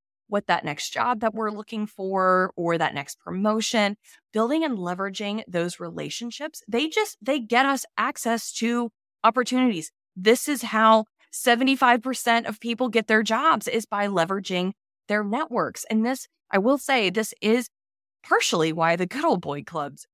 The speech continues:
Club exists, right? Because that network is just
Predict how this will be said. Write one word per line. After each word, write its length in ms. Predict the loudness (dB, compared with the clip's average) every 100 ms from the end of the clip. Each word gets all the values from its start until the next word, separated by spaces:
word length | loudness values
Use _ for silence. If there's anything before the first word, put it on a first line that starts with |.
| _
Club 280 | -4 -4 -2
exists, 520 | -6 -8 -6 -6 -6 -4
right? 180 | -2
Because 520 | -4 -2 0 0 0 -8 _ _ _ _ _
that 260 | 2 2 2
network 560 | -2 -4 0 2 2
is 180 | -2 -4
just 320 | -2 -2 -4